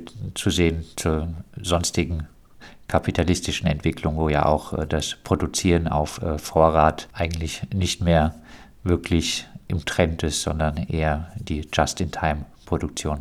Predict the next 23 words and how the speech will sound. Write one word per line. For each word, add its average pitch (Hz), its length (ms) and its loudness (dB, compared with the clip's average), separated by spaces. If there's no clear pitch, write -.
Wie 95 640 4
steht's - 400 2
denn 98 420 4
aktuell 113 500 6
mit 117 400 2
den 107 260 2
Möglichkeiten 104 920 2
für - 200 0
das 117 220 4
Klinikpersonal, 117 880 6
Verbesserungen 98 520 6
durchzusetzen? 95 680 4
Ist - 260 0
dafür 90 640 4
jetzt - 600 0
nicht 131 300 4
der 139 80 8
richtige 127 360 4
Zeitpunkt 113 800 2
oder 92 440 4
vielleicht 80 400 -2
gerade 80 260 4
doch? 69 280 -6